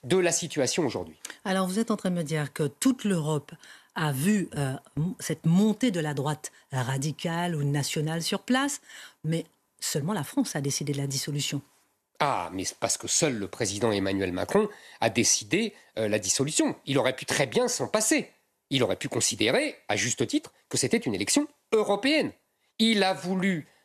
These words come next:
Speaker 1: faire un pari complètement fou. Bon, ben maintenant, il y a les conséquences de son pari complètement fou.
Speaker 2: D'abord, ce regard sur la gauche,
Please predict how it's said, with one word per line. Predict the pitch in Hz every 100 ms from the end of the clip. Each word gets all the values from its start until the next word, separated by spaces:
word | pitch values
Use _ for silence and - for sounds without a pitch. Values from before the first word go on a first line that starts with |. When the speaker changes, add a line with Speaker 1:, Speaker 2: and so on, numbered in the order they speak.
| -
Speaker 1:
faire | 165 147
un | 120
pari | - 156 175
complètement | 165 120 120 - 110
fou. | - 240 359 - _ _ _ _ _ -
Bon, |
ben | 107 80
maintenant, | 85 101 185 - _ _ _ - -
il | 107
y | 104
a | 151
les | 123
conséquences | 104 - 98 139 196 - - _
de | - 113
son | 135 131
pari | - 104 127
complètement | 151 127 104
fou. | - - _ - - _
Speaker 2:
D'abord, | 170 170 220 254 285
ce | 277
regard | 196 160 220 233
sur | - 165
la | 151 135
gauche, | 120 139 120 - -